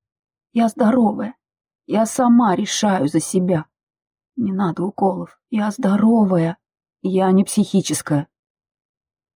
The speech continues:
Слёзы градом сыпались из глаз.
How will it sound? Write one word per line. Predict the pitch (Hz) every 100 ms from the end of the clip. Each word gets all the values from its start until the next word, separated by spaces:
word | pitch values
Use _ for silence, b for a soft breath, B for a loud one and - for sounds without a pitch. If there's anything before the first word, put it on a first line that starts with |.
| _ _ _
Слёзы | - 220 240 208 214
градом | 208 220 180 165
сыпались | - - 185 - 151 135 151
из | 147
глаз. | 160 156 151 -